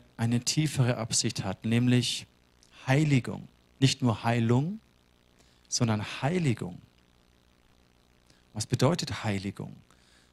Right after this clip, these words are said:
Heiligung bedeutet, dass wir, dass das Böse aus unserem Herzen entfernt wird. Das Böse aus unserem Leben, diese Sünde, dieses Gift der Sünde aus unserem Leben entfernt wird. Dass wir beginnen, das Böse zu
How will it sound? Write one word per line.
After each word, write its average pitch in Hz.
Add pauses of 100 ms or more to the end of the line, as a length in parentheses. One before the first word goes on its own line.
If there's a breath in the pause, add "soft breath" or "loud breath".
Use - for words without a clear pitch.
(140)
Heiligung 147
bedeutet, 147
dass -
wir, 156
dass 135
das -
Böse 165
aus 120
unserem 120
Herzen 131
entfernt 143
wird. 98 (280 loud breath)
Das -
Böse 175
aus 127
unserem 131
Leben, 156
diese 127
Sünde, 208
dieses 135
Gift - (300 soft breath)
der 156
Sünde 196 (680)
aus 123
unserem 123
Leben 139
entfernt 117
wird. - (320 soft breath)
Dass 135
wir 151
beginnen, 202
das 175
Böse 202
zu 151